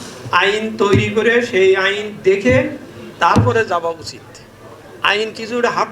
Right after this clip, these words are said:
ডান তৈরি করে চলে গেলে ওই যে লাউ সেই কদুতে পরিণত হবে, এটা খেয়াল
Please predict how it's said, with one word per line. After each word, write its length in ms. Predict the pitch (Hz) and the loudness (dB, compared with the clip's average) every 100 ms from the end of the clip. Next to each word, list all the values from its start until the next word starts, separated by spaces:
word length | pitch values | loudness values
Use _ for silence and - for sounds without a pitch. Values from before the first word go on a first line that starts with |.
| 220 | -4
ডান 160 | 247 247 | 0 2
তৈরি 240 | 233 226 | 0 -2
করে 200 | 220 233 226 | -4 -4 -4
চলে 180 | 226 214 214 - - | -4 -4 -4 -6 -2
গেলে 200 | 214 165 123 - - - - - | -2 -2 -6 -10 -12 -14 -12 -2
ওই 160 | 190 202 - | -2 0 0
যে 120 | 196 | 0
লাউ 200 | 202 202 202 | 2 2 0
সেই 220 | 190 185 190 | -4 -4 -4
কদুতে 300 | 190 190 196 180 | -6 -4 -4 -4
পরিণত 320 | 185 165 160 | -6 -8 -8
হবে, 260 | 147 117 - - - - - - - - - | -8 -10 -16 -18 -20 -20 -20 -20 -20 -8 -4
এটা 160 | 170 | -2
খেয়াল 280 | 190 180 202 | -2 -2 -2